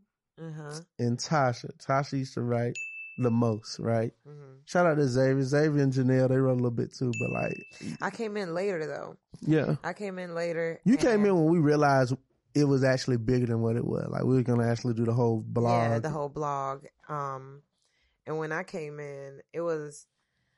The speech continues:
Speaker 1: it was interesting because I feel like all of us were trying to figure out exactly what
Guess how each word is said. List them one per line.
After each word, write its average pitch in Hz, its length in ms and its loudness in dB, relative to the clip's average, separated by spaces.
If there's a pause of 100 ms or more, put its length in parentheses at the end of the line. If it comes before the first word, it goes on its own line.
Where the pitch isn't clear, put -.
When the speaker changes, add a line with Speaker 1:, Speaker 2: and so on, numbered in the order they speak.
(1000)
Speaker 1:
it 196 100 -6
was 190 180 -6
interesting 180 640 -8
because 160 220 -10
I 170 100 -6
feel 175 180 -8
like 160 200 -6
all 165 180 -4
of 170 80 -6
us 170 140 -6
were 160 100 -10
trying 156 260 -12
to - 60 -18
figure 156 300 -8
out 156 180 -8
exactly 151 480 -10
what 147 280 -8